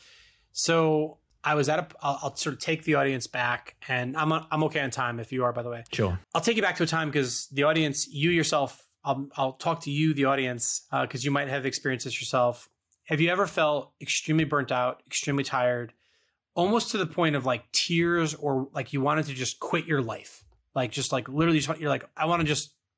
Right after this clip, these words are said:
Speaker 1: quit life," whatever that means to you. I'm not gonna get too, too dark because i-, it's a very serious topic and one that I don't wanna make light of for myself or for others. But I was at a point where I wasn't happy.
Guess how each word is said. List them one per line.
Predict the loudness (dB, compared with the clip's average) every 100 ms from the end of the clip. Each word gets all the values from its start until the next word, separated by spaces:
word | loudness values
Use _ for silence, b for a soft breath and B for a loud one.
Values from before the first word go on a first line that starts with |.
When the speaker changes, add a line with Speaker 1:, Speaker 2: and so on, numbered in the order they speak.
| _
Speaker 1:
quit | -2 0
life," | 2 0 0
whatever | 0 2
that | 2 2
means | 0 0
to | -2
you. | -2 -2
I'm | -2
not | -4
gonna | -2 -2
get | -2 -4 b b b _
too, | -2 0
too | 0
dark | 0 2 0 -4 -14
because | -10 -4 -2 -2 -6 -10 _
i-, | -12
it's | -10 -8
a | -4
very | -2 0
serious | 0 0 2 0 0
topic | -4 -2 -4 -4
and | -6 -8 b b b _
one | 0 2
that |
I | 0
don't | 0
wanna | 0
make | -2 -2
light | -2 0
of | 0 -2
for | -8 -10 -6
myself | -2 0 -2 -4
or |
for | -8 -6
others. | -4 -4 -4 -8 B B B B
But | 0 0 -2 _ _ -4
I | 0
was | 2
at | 2
a |
point | 2 2
where | 2
I | 2
wasn't | 2 2
happy. | 0 0 2 2 2 -2